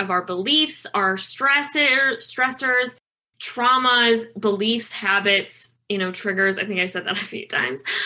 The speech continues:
Um, all of that is stored in the subconscious mind. So when we tap into that, that's when really big shifts can occur. And so really what rapid transformational therapy is, is it's a combination of neurolinguistic programming,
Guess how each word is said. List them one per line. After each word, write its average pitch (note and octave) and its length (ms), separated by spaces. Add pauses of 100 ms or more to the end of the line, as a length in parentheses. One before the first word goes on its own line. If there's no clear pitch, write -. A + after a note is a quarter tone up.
(140)
Um, A#3+ 280
all A#3+ 240
of B3+ 60
that C#4+ 200
is A#3+ 180
stored A3 520
in G3 220
the G#3+ 100
subconscious G#3+ 680
mind. A3 480 (280)
So A#3+ 220
when A3+ 220
we A3 140
tap G3+ 340
into E4+ 320
that, G#3+ 320
that's G#3+ 260
when G#3+ 280
really B3+ 520
big G3+ 220
shifts G#3+ 520
can G#3 180
occur. G#3 520 (380)
And A3+ 160
so G#3+ 380
really C4+ 380
what A3+ 180
rapid F#3+ 340
transformational F3+ 800
therapy F3 320
is, G#3+ 320
is G3 140
it's F#3 120
a F#3 60
combination F#3+ 960
of F3+ 360
neurolinguistic F#3 800
programming, C4 800